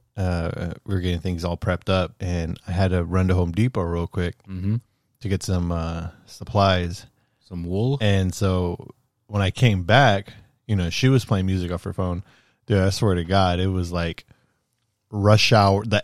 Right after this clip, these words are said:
Speaker 1: era of Rush Hour, the soundtrack of Rush Hour all over again. Like
Speaker 2: It's like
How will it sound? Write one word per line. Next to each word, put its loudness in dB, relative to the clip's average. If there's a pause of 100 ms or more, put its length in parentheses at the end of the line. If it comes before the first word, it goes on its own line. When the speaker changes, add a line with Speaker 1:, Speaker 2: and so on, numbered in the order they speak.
Speaker 1:
era 8
of 4
Rush 4
Hour, 0
the -4
soundtrack 0
of -2
Rush 0
Hour 2
all 0
over 2
again. -2
Like -8 (160)
Speaker 2:
It's -10
like -8